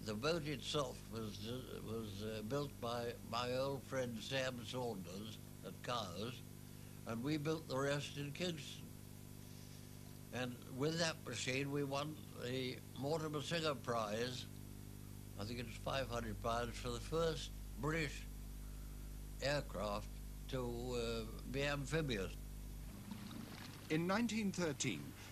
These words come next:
Speaker 2: Sopwith won the International Motorboat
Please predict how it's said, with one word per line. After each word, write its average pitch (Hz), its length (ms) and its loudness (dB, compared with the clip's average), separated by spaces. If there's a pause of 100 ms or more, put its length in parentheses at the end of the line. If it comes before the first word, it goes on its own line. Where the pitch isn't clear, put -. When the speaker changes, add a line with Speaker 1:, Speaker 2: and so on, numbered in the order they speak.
Speaker 2:
Sopwith 185 560 4
won 151 280 4
the 143 280 6
International 156 800 4
Motorboat 127 560 4